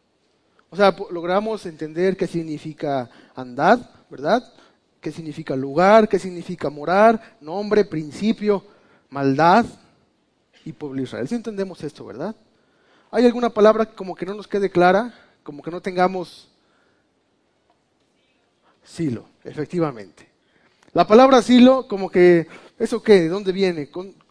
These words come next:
dice que habla de un lugar en Silo, pero no entendemos realmente qué significa esa palabra. No entendemos por qué Dios la está citando, por qué Dios dice,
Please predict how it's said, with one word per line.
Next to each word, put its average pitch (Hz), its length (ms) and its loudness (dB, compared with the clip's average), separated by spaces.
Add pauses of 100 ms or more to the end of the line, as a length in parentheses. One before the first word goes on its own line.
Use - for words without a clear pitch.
dice 180 220 -6
que 190 100 -2
habla 175 220 0
de 175 60 -4
un 170 120 -8
lugar 185 540 4 (220)
en 127 200 -16
Silo, 202 440 -6 (600)
pero 156 160 -10
no 185 80 -10
entendemos 202 480 -6
realmente 196 440 -2
qué 185 140 -4
significa 175 500 -10
esa 123 140 -10
palabra. 71 480 -14 (320)
No 190 100 -10
entendemos 208 480 -2 (240)
por 180 160 -10
qué 214 420 8
Dios 202 260 4
la 196 80 6
está 196 240 2
citando, 208 480 0
por 170 160 -6
qué 202 100 4
Dios 196 180 2
dice, 196 320 2